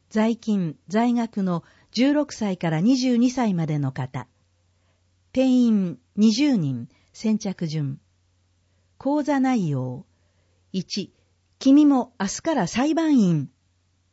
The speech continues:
模擬裁判で学ぶ裁判員の心構え。二、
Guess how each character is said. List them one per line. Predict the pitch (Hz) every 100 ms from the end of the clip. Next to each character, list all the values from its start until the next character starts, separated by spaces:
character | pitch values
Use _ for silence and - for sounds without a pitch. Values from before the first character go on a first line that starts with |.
| _ _
模 | 202
擬 | 285
裁 | 285 330 294
判 | 240 190
で | 165
学 | 156 170 165
ぶ | 151 -
裁 | - 240 277
判 | 277 302 254
員 | 196 165
の | 143
心 | - 175 240 240
構 | 220 185 143
え。 | 127 123 _ _ _ _ _ _ _ _ _
二、 | 208 214 202